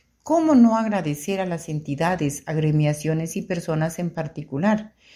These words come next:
Llámese líderes, dos candidatos a la alcaldía y al consejo municipal, y muchos, muchos que si no se nombra, no es ingratitud, sino por los espacios.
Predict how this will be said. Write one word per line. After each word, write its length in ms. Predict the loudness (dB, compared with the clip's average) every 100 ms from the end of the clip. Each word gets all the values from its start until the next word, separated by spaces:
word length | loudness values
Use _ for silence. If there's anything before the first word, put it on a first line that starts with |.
| -20 -2
Llámese 520 | 2 4 2 2 2
líderes, 680 | 4 4 4 2 0 -6 -16
dos 340 | -2 0 0
candidatos 600 | 0 0 2 0 0 -2
a 40 | 0
la 60 |
alcaldía 720 | 0 0 -2 -2 2 4 4
y 100 | 4
al 100 | 0
consejo 480 | -4 -6 -4 -6 -4
municipal, 840 | -2 0 -2 -6 -6 -2 0 -2 -6 _ -20 _
y 140 | 6 8
muchos, 580 | 8 6 2 -8 -10 _ _ 0
muchos 380 | 4 4 4 -2
que 180 | 0 0
si 460 | 0 0 0 0
no 220 | 2 0 2
se 160 | 2
nombra, 600 | 4 4 6 2 0 -8 -20 _
no 240 | -2 2 4
es 320 | 4 0 -4
ingratitud, 840 | 0 2 4 2 0 -2 0 -2 -4
sino 360 | -6 -2 -2 -2
por 120 | -2
los 220 | -2 -2
espacios. 800 | -6 -6 -6 -6 -8 -14 -20